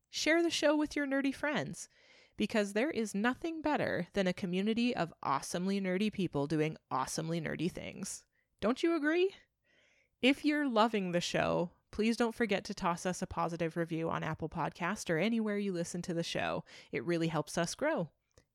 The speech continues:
And that randomly rhymed. <laughs> Thanks so much. On with the show. Tonight's episode is all about the short-lived sci-fi series Dark Matter.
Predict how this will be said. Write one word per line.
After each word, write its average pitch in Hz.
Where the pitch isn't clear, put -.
And 143
that 175
randomly 165
rhymed. 247
<laughs> -
Thanks 185
so 208
much. 135
On 156
with 180
the 254
show. 349
Tonight's 294
episode 185
is 180
all 233
about 202
the 175
short-lived 196
sci-fi 214
series 170
Dark 170
Matter. -